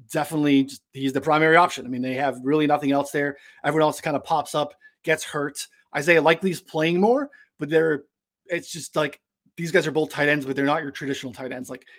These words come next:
Andrews is more of just a, a s-, prolific slot receiver with tight end eligibility. So, uh, playing time right back to where he was before. I like it quite a bit. So our projections are a little light on this. Um, I think yours probably are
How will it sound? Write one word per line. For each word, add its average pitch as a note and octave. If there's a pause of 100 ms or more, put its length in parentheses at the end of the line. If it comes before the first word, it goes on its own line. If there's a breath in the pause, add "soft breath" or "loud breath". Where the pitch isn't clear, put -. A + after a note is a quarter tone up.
(120)
Andrews D#3+
is C#3
more C#3+
of B2+
just B2
a, C3
a A#2+ (400)
s-, -
prolific C#3+
slot D3+
receiver C3+ (340 loud breath)
with C#3
tight C#3+
end C3+
eligibility. B2
So, B2+ (300 soft breath)
uh, C3
playing D#3+
time D#3
right C#3+
back C#3
to D3
where C#3
he C#3
was C3
before. C3+
I C3
like C3
it C3+
quite C3+
a -
bit. C3
So B2+ (400 soft breath)
our F3
projections G3+
are G#3+
a G#3+
little G#3+
light G#3+
on A3
this. A3
Um, D3+
I C#3+
think F3+ (120)
yours D#3
probably E3
are D3